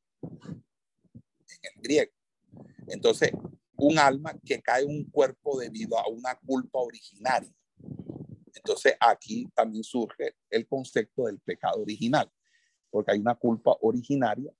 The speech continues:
y por ende un pecado original. Lo segundo es que este demonio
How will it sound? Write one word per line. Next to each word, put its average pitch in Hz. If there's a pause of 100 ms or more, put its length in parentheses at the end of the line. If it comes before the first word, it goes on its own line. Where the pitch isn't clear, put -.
(220)
y 254
por 123
ende 110 (100)
un 104
pecado 101
original. 104 (1400)
Lo 185
segundo 180
es 160
que 170
este 165
demonio 139